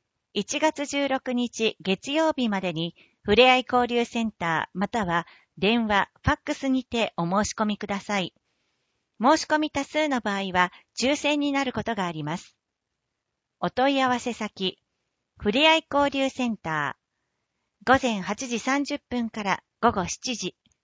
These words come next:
土曜、日曜日、祝日を除く。電話、三二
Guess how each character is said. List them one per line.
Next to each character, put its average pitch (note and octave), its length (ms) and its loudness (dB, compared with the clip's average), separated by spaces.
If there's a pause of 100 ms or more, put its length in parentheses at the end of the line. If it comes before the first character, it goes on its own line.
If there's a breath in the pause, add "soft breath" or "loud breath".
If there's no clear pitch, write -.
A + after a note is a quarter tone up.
(520)
土 G#3+ 120 4
曜、 B3+ 440 4
日 F#3+ 380 -2
曜 A#3 180 2
日、 D#3+ 200 -8 (200)
祝 - 320 -8
日 C#4 280 -6
を D4 120 0
除 F#3 340 -4
く。 E3 200 -8 (680)
電 F#3+ 300 0
話、 F3 220 0 (320)
三 A#3+ 400 0
二 A3 360 0